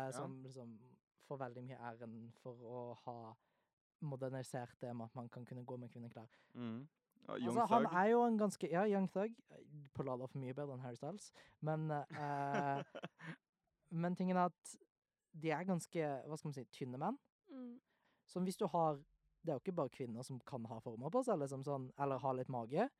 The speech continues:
Speaker 1: Nei, overhodet
Speaker 2: Eh,
Speaker 1: ikke.
Speaker 2: og det, for min del, sånn, er ikke, er liksom ikke i den greia at man er for stor eller for liten. Nei, sånn veldig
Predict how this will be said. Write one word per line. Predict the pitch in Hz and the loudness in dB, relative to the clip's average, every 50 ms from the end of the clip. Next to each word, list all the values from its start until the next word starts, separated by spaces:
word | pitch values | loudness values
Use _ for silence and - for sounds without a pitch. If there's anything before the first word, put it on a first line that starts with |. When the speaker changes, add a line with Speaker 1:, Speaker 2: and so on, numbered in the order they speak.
| _ _ | _ _
Speaker 1:
Nei, | - 104 95 98 120 147 | -18 -16 -12 -10 -6 -6
overhodet | 147 127 113 110 127 160 165 151 | -4 -4 -2 -2 0 0 0 0
Speaker 2:
Eh, | 117 | -2
Speaker 1:
ikke. | 127 165 185 180 _ _ _ _ _ _ _ _ _ _ _ _ _ - | -6 -8 -10 -12 _ _ _ _ _ _ _ _ _ _ _ _ _ -4
Speaker 2:
og | 196 170 | 2 6
det, | 190 208 214 - 190 - - | 8 8 8 6 2 -2 -2
for | - - 190 | 2 4 6
min | 190 196 233 285 302 262 | 6 6 6 4 4 4
del, | 220 165 135 135 131 139 | 6 6 6 4 2 0
sånn, | - 170 160 147 135 - - _ _ _ | 0 2 2 2 0 -2 -8 _ _ _
er | - 151 | 0 0
ikke, | - - _ - 180 175 160 156 143 139 - - _ _ _ _ _ _ _ | 0 -2 _ 2 4 4 4 4 2 0 -2 -8 _ _ _ _ _ _ _
er | 160 156 | 0 2
liksom | 175 196 196 185 | 2 2 2 2
ikke | 160 - - 139 127 107 | 0 0 -2 -4 -4 -2
i | 135 135 135 127 127 | -4 -4 -4 -4 -4
den | 120 131 123 120 117 120 104 - - _ _ - 160 165 180 175 156 156 147 | -2 -2 -2 -2 -4 -6 -8 -10 -14 _ _ -20 -20 -18 -16 -14 -12 -12 -6
greia | 139 156 143 131 127 127 | -2 0 0 2 0 0
at | 127 - | -2 -4
man | 147 135 131 123 | -4 -4 -4 -4
er | 123 127 123 120 117 120 - 123 | -4 -6 -6 -6 -6 -10 -14 -20
for | - - 147 120 - | -10 -8 -8 -8 -8
stor | - - 135 131 131 | -8 -8 -8 -8 -6
eller | 117 117 123 | -8 -8 -8
for | - 139 131 | -6 -6 -6
liten. | 147 160 160 | -4 -4 0
Nei, | 160 156 156 156 | 2 2 2 2
sånn | 151 170 165 156 143 | 2 0 -2 0 0
veldig | 156 139 131 156 | 0 0 0 0